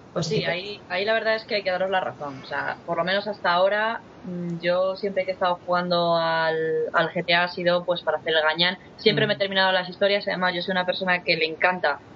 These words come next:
Speaker 2: encontrar todos los paquetitos ocultos, desbloquear todos los logros y demás. Entonces son muchísimas horas de juego.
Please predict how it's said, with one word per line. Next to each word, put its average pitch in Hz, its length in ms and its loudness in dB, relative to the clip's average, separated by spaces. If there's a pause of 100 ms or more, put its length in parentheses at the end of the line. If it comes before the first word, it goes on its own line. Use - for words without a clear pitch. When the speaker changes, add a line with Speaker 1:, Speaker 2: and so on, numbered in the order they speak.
(160)
Speaker 2:
encontrar 170 500 0
todos 185 160 0
los 175 120 -6
paquetitos 170 460 -4
ocultos, 196 640 2
desbloquear 175 520 -2
todos 175 160 0
los 170 140 -4
logros 180 320 0
y 196 40 0
demás. 185 360 0 (560)
Entonces 185 420 2
son 214 220 0
muchísimas 202 1040 0
horas 170 220 2
de 165 100 -2
juego. 156 400 2